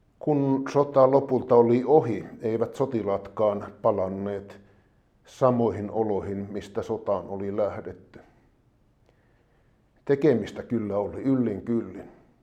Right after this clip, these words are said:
liian kanssa. Ja ison osana siitä oli sotakorvauksien edellyttämien tuotteiden valmistaminen entiselle viholliselle.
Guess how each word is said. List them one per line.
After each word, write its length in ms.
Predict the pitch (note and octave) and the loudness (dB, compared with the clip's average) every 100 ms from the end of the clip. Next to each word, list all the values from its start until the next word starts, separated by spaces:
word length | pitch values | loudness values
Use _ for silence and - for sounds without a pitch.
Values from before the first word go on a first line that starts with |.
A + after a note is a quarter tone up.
| _ | _
liian 380 | B2 A#2+ A2 G2 | -4 -2 -2 -4
kanssa. 500 | G#2+ G#2+ - - - - _ _ _ _ _ _ _ _ _ _ _ _ _ - | -4 -4 -8 -18 -20 -20 _ _ _ _ _ _ _ _ _ _ _ _ _ -2
Ja 120 | B2 | 0
ison 360 | C3 C3+ A#2 A2+ | 2 2 4 4
osana 380 | A#2+ A#2+ G#2 | 2 0 -2
siitä 380 | F#2+ A#2+ A#2 A2+ | -4 -2 -2 -2
oli 180 | G#2 A2 | -2 -2
sotakorvauksien 1300 | D#3+ E3 F#2+ - F#2 F2+ F2+ F2 - G#2 F#2+ F#2+ - _ - | -4 -2 -4 -4 -6 -4 -6 -8 -10 -10 -8 -10 -18 _ -8
edellyttämien 840 | A#2 A2 G2+ F#2 - G#2+ F#2+ F#2+ | -2 0 0 -4 -8 -6 -6 -8
tuotteiden 800 | F#2+ A2+ G2+ - G#2 F2 F#2 F2 | -4 -4 -4 -6 -8 -6 -8 -4
valmistaminen 840 | G2+ F#2 F2+ - - E2 F2+ F2+ | -2 -2 -6 -10 -10 -8 -10 -10
entiselle 520 | G#2 E2+ F2+ D#2+ D#2+ D#2 | -10 -10 -16 -16 -14 -14
viholliselle. 640 | F#2+ - - - - | -16 -16 -20 -20 -20